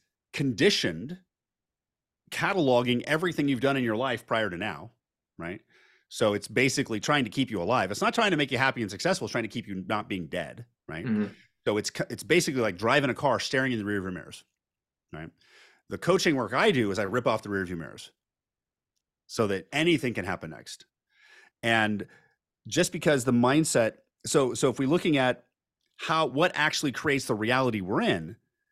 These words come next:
Speaker 1: the frequency of your thoughts creates the frequency of your mindset, which creates the re-, re-, frequency of your action. So when I say that the universe is mathematical, it's a, it's a, it's a system, it's a field. Like, life and the universe and creation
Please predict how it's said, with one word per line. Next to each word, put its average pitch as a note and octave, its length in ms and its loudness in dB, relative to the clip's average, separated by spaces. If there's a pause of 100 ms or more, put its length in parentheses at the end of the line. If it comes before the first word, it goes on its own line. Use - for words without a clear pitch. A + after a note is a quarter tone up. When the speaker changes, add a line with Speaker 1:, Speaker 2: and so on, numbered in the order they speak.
(440)
Speaker 1:
the A2 80 0
frequency G3 640 0
of A#2 80 0
your A2 100 -2
thoughts C#3+ 680 -2 (600)
creates B2 580 -2
the A2 140 -4
frequency D3 380 -4
of G2+ 60 -4
your G#2+ 80 -2
mindset, D#3 340 0
which G#2+ 140 -8
creates C3+ 200 -4
the A#2+ 60 -4
re-, G#2+ 160 -6
re-, A#2 240 -12
frequency B2+ 420 -6
of G2 80 -2
your G2+ 100 -4
action. C3+ 480 -4 (260)
So B2 220 2
when A2+ 220 -2
I A2+ 80 0
say F#3 320 2
that A2 400 2 (600)
the B2+ 80 -10
universe C3+ 320 4
is A2 100 -6
mathematical, B2 680 0
it's B2 180 -2
a, A#2 80 -2
it's B2 120 -6
a, - 160 -8
it's A#2 140 -8
a G#2+ 40 -8
system, - 500 0
it's G2 120 -6
a G#2 40 -6
field. D3 500 -2
Like, G2+ 160 -6
life C#3 480 -2
and A#2+ 140 -4
the A2+ 80 -4
universe C#3+ 540 0
and A2+ 80 -6
creation B2 640 -4